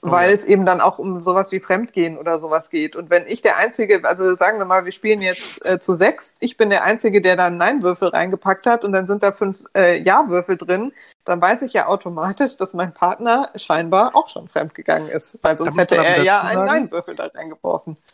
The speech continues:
Speaker 1: dann
Speaker 2: Hm?
Speaker 1: muss man aber dazu sagen, dass es dafür noch so Regeln gibt, um das, äh, das nicht komplett immer aufgelöst wird. Ich glaub, wenn's nur, äh, wenn's nur zwei oder sowas angeben, gibt's da noch mal so eine extra obskurende Regelung.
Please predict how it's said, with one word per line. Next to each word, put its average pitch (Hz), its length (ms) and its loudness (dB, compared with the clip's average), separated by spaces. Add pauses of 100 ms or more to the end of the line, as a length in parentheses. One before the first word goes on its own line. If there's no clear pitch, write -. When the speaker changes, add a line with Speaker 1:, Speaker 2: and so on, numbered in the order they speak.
(100)
Speaker 1:
dann 151 120 2
Speaker 2:
Hm? 156 60 -4
Speaker 1:
muss 170 120 -8
man 170 100 -2
aber 143 160 0
dazu 139 260 -4
sagen, 156 240 -6
dass 139 220 -4
es 143 140 -14
dafür 151 560 -4
noch 143 160 -12
so 135 180 -10
Regeln 147 320 -4
gibt, 135 220 -6
um 139 120 -12
das, 131 260 -6
äh, 131 280 -6 (500)
das - 140 -10
nicht 151 180 -10
komplett 156 300 0
immer 135 200 -6
aufgelöst 127 600 -12
wird. 120 160 -12
Ich - 100 -20
glaub, 139 200 -2
wenn's 139 180 -10
nur, 139 240 -8 (300)
äh, 127 340 -8
wenn's 135 220 -12
nur 143 160 -8
zwei 147 520 -2
oder 160 120 -2
sowas 147 280 -4
angeben, 135 360 -12
gibt's - 180 -20
da - 100 -10
noch 123 120 -18
mal 123 100 -14
so 123 100 -18
eine 117 180 -14
extra - 400 -12
obskurende 127 1000 -6
Regelung. 117 440 -10